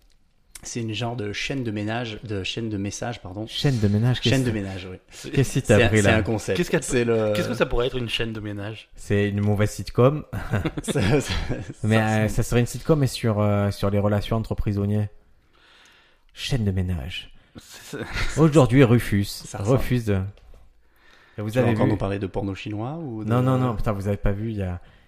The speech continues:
Speaker 2: Et je, je m'excuse pour la petite digression, mais il y a une vidéo qui est terrifiante, c'est un mec qui raconte ses conditions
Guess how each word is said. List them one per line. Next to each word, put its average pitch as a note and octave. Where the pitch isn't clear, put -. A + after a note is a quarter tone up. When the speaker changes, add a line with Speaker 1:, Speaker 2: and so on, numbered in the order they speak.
Speaker 2:
Et G2+
je, G2
je F#2
m'excuse G2+
pour G#2
la G2
petite G#2
digression, G#2
mais F#2+
il G#2
y -
a G#2+
une G#2+
vidéo G#2
qui -
est F#2+
terrifiante, A#2
c'est G2
un F#2+
mec G#2
qui -
raconte G#2
ses -
conditions A2